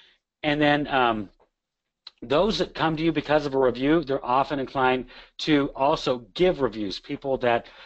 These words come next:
um, that, uh, that read a lot of reviews also tend to write reviews. So those are definitely the people that you want, um,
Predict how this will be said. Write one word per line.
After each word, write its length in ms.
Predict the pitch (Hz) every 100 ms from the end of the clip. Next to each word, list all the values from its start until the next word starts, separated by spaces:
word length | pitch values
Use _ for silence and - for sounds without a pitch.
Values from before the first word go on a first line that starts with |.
| - -
um, 260 | 113 107 - _ _ - 117 - - 123
that, 260 | 117 104 127
uh, 240 | 107 104 - _ - 101
that 240 | 113 101 _
read 320 | 107 120 147
a 60 | 156
lot 240 | 156 151
of 80 | 151
reviews 400 | 151 151 151 147 -
also 380 | 117 117 113 110
tend 300 | - 107 101
to 100 | 110
write 340 | 98 110 110
reviews. 440 | 101 95 92 85 - - -
So 180 | - 90
those 260 | 101 120 104
are 40 |
definitely 520 | - 127 - 107 104
the 100 | 98
people 520 | - 120 110 101 85 - - - _
that 260 | 104 107 -
you 220 | 107 117
want, 440 | 113 113 110 - 107
um, 380 | 95 92 90